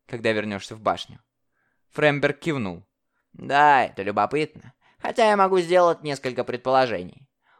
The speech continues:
Он мог кое-что знать о силах, управляющих этим местом. Возможно, он надеялся перемениться вместе с телом хозяина в ходе перевоплощения". "А это возможно?"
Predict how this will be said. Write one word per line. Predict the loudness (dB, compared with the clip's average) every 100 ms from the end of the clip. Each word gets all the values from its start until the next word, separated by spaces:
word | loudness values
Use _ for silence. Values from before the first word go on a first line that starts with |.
| -2
Он | -2 0
мог | -4 -2
кое-что | 0 0 -2 -6
знать | -2 -2 0
о | -2
силах, | -2 -4 -2 -2
управляющих | -4 0 0 0 -2 -6 -10
этим | -10 -10
местом. | -10 -14 -18 -20 _ _ _ -6
Возможно, | 2 2 4 2 2 2 0
он | 0
надеялся | 0 2 2 2 0
перемениться | -4 -4 -4 -6 -8 -6 -4
вместе | -2 -2 -4 -6
с | -2
телом | -2 -2 -4
хозяина | -4 0 4 4 2 -6
в |
ходе | -6 -6 -6
перевоплощения". | -4 -4 2 2 2 -4 -6 -14 _ _ _ _ _ _ _ _
"А | -4
это | -2 0
возможно?" | 0 0 -4 -4 -6 -18